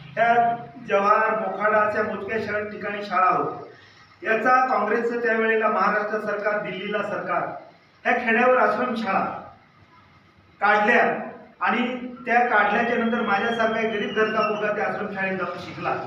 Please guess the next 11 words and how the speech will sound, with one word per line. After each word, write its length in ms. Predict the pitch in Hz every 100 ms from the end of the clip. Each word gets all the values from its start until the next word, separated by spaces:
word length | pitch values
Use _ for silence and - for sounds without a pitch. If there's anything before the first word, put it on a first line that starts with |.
| - - 156
आणि 140 | 202
तुमच्यापर्यंत 760 | 254 247 214 254 247 247 240 240
बोलायची 520 | - 196 233 247 240
ताकद 420 | 233 208 - 220
दिली, 280 | - - -
हे 460 | - - - 240 226
खरं 80 |
काँग्रेस. 520 | 196 190 - - 127 - - - - - - - - - - - -
तुम्हाला 540 | 165 202 214 226 226 226 226 - - - - - - - - - - - - - 92 - - - - - - - - - - - -
आदिवासींच्या 680 | 233 226 277 262 269 240 254
आयुष्यामध्ये 800 | 247 240 254 247 233 240 247 247